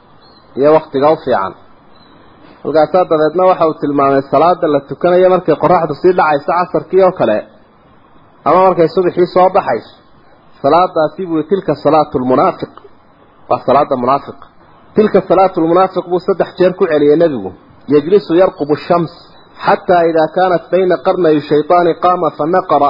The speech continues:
arbacan laa yadkuru Allaha fiiha ilaa qaliilan."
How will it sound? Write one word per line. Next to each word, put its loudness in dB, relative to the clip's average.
arbacan -2
laa 2
yadkuru 0
Allaha 2
fiiha 0
ilaa 0
qaliilan." -4